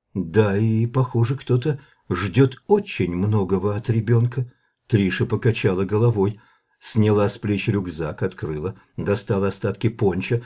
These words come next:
оторвала полоску синего пластика, завязала вокруг обломившегося столба,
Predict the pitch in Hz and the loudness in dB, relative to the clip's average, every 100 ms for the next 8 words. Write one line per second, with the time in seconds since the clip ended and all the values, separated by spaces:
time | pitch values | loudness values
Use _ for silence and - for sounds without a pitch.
0 | - 107 101 110 110 113 117 113 117 117 | -4 0 4 6 6 4 4 4 4 2
1 | 113 - 117 110 110 113 98 95 - 117 | 0 0 0 0 0 0 0 0 -4 -2
2 | 131 - - 92 98 113 127 151 143 87 | -4 -6 -10 -2 2 4 4 2 0 -2
3 | - 104 113 95 104 113 - 92 82 98 | -2 -2 0 2 4 2 0 -6 -6 -8
4 | - - 107 107 95 | -6 -4 -2 -2 -6